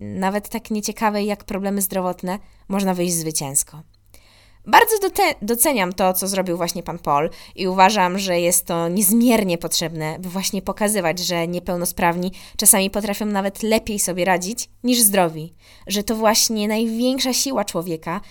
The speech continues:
że potrafi przełamywać bariery i osiągać sukcesy. Świetną robotę w kwestii edukacji i normalizacji osób niepełnosprawnych robi także Wojciech Sawicki, znany jako Life on Wheels.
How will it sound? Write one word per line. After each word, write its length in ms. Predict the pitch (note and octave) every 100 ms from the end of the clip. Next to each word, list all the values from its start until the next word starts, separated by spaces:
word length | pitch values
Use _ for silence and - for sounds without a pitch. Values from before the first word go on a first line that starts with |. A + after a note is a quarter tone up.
| -
że 120 | G#3+
potrafi 380 | G#3+ G3 G#3 A3+
przełamywać 580 | G#3 A3 G#3 G#3+ G#3+ G#3
bariery 460 | G3+ G3+ G3+ G3+
i 180 | G#3 F3+
osiągać 440 | F#3 G#3 F#3 F3 -
sukcesy. 560 | F3+ - D#3 - D#3+ - _ _ - - -
Świetną 460 | - - B3+ C4
robotę 380 | A3+ G3+ A3 F#3
w 60 | -
kwestii 340 | G3+ - G3+
edukacji 580 | F#3 F#3+ A3+ A3 G3+ -
i 200 | E3+ E3+
normalizacji 640 | F3 F3+ F3 G3 C#4 B3+
osób 220 | E3+ F#3+ F#3
niepełnosprawnych 840 | F3+ F3 F3 - E3 E3 F3+ G#3 - - - -
robi 280 | G3+ G#3
także 360 | A3 G#3+ G#3 G#3+
Wojciech 380 | G#3+ G#3 G#3 G3
Sawicki, 480 | G3+ G3+ G3 - F3+
znany 260 | E3+ F3
jako 340 | E3+ E3+ F#3+ F3
Life 280 | E3+ E3+
on 60 | E3+
Wheels. 360 | D#3 A2 E3